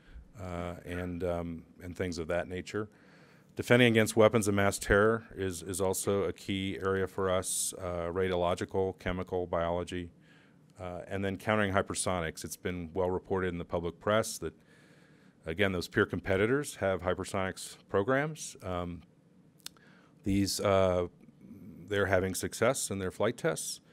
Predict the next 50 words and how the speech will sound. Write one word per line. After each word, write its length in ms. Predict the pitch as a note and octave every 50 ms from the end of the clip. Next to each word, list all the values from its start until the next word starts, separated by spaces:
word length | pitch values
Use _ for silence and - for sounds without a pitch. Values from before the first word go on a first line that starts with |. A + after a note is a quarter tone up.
| - - - - - - - - -
We 120 | A2 G2+
have 160 | G#2 A2 G2+
some 140 | - - G#2+
of 120 | G2+ F#2+
our 120 | F#2+ F#2 F#2+
own 120 | G2+ A2+
flight 260 | - - C3+ C3 C3
tests. 400 | - - C#3+ C#3 C#3+ - - -
We 80 | - F#2
don't 240 | F2+ F#2+ F#2 E2 - - - - - _ -
talk 240 | - - A2 G#2 -
about 240 | A#2 A2 A2 G#2+ -
them 100 | A2 G#2+
a 60 | G#2
lot. 320 | G#2 G#2+ A2 A#2 - -
We 100 | F#2 F#2 F2+
have 160 | F#2 F2+ F2+
some 140 | - - F2
programs 420 | - - G2 F#2+ F#2+ F#2+ F#2 -
at 100 | F#2 -
darpa 280 | - F2+ E2+ F#2 - F2+
working 340 | D#2+ E2+ F2 - - G2 F#2+
this 180 | F#2+ - -
area. 340 | G2+ G2+ G#2 A2 A2+ A#2 A2+ - - - - - - - - _ _ _ _ -
But 160 | G#2 G2 G2
in 80 | G2 F#2
terms 220 | - B2 B2 G#2
of 120 | F#2+ E2+
countering 480 | - - - G#2+ A2 A2+ A2+ A2 G#2 G2
what 140 | F#2 E2+ D#2
they're 160 | - G2+ A2
doing, 520 | A#2 F#2+ F2 E2 E2 D#2+ D#2+ F2 F2+ D#2+ - - -
uh, 300 | G2 F#2 F#2 F2+ F2 F2
how 200 | - - - G#2
do 60 | A2+
we, 300 | A2+ G2+ F#2+ F2 E2 D#2+ - - - - - -
how 120 | - G#2+
do 40 | G#2
we 100 | F2 D#2+
sense 600 | - - - - F2+ F#2+ - - - - - - - - - - - - - - - - -
their 160 | - G#2+ G#2+
vehicles 420 | G2+ A2 A2+ A2+ A#2 A#2+ A2+ G#2 -
in 120 | A2 G2+
flight, 400 | - - A2+ A2 A#2 B2 - - - - -
uh, 280 | F#2 F#2+ F#2 F2+ F#2 - -
and 100 | F2 F#2
then 120 | F#2+ F#2
how 180 | E2+ F#2 G2 F#2+
do 80 | F#2+
we, 300 | F#2 F2+ F2+ F2 E2+ E2+